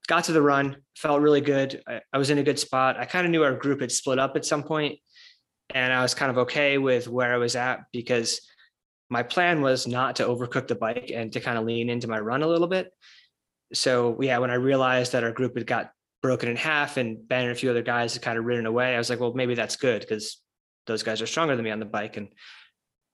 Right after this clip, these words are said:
I wanna be a little more conservative. Got off the bike, started to run, and did one lap of the three lap course.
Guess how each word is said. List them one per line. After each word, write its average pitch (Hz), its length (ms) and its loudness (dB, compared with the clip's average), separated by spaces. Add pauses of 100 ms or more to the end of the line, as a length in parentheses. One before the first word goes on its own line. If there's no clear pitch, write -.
(100)
I 110 180 -6
wanna 110 200 -2
be 117 120 -4
a 117 40 2
little 113 140 0
more 113 120 -2
conservative. 120 680 -2 (1040)
Got 143 140 2
off 143 100 0
the 139 60 -2
bike, 127 240 0
started 127 320 0
to 120 80 -2
run, 113 400 -2 (720)
and 123 60 -8
did 123 140 0
one 131 220 2
lap 127 240 0
of 120 80 0
the 117 80 -4
three 120 240 0
lap 117 280 0
course. - 680 0